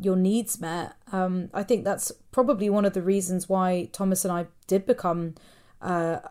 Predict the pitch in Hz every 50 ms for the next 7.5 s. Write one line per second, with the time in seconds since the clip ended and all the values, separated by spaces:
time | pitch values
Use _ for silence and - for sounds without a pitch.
0 | - _ - 208 196 190 185 180 175 170 165 160 - 165 139 123 175 - - -
1 | - - 196 190 170 - - 180 175 - 190 175 170 170 - - - - - -
2 | - _ _ _ - - - - - - - - 202 - - - - - - -
3 | - - 190 175 170 170 165 - - - 180 175 170 170 170 170 - - - -
4 | 247 233 208 202 185 196 208 190 - 208 185 - - - 170 165 170 - 175 170
5 | 180 170 - 170 175 180 175 - - - 190 170 160 - - - - - - -
6 | 196 196 180 175 175 175 175 170 - - - 208 202 196 185 180 185 - 190 -
7 | - - - 190 175 175 175 175 175